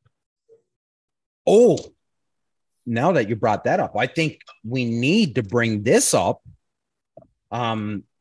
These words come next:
because Brian McCrae, uh, longtime listener of the show and has been on the show a few times. Brian McCrae now is working for Delta Waterfowl as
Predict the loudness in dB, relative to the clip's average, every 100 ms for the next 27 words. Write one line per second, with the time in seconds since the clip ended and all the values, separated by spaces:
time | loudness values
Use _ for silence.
0 | _ _ _ _ _ _ -6 -4 0 0
1 | 0 -4 -14 -6 -2 0 0 0 0 -2
2 | -2 0 2 0 -2 -6 _ _ _ _
3 | _ -6 -2 -2 -4 -6 -4 0 2 2
4 | 0 0 -2 0 0 -2 -2 -4 -4 -4
5 | -8 -4 -2 0 -2 -2 -4 -4 -4 -2
6 | -2 -2 -2 -2 -2 -2 -2 -2 0 -4
7 | -8 -20 -8 -8 -6 0 2 2 -2 -6
8 | -4 -4 -6 -12 _ _ _ _ -2 -2
9 | -2 -2 -6 -6 -2 0 0 0 0 0
10 | 2 2 2 0 -4 -8 -6 0 0 0
11 | -2 -2 2 2 2 0 2 0 -2 -6
12 | -6 -4 -4 -6 _ _ _ _ _ -2
13 | 0 0 -4 -8